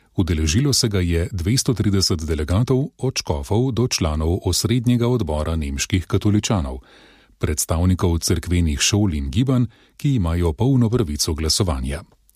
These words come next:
V medijih smo zaradi tega že prej brali tudi o morebitnem razkolu katoličanov, o tem, da nemški škofje delajo proti Vatikanu. A kot nam je povedal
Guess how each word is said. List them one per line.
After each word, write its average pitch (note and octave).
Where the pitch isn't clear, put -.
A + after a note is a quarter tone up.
V G2
medijih E2+
smo F2+
zaradi E2
tega G#2+
že E2+
prej -
brali D#2+
tudi A#2+
o A2
morebitnem G#2
razkolu G2
katoličanov, D#2
o G#2+
tem, D#3+
da F#2
nemški A#2+
škofje A2+
delajo F2+
proti -
Vatikanu. C2+
A G#2
kot F#2+
nam F#2
je F2+
povedal G#2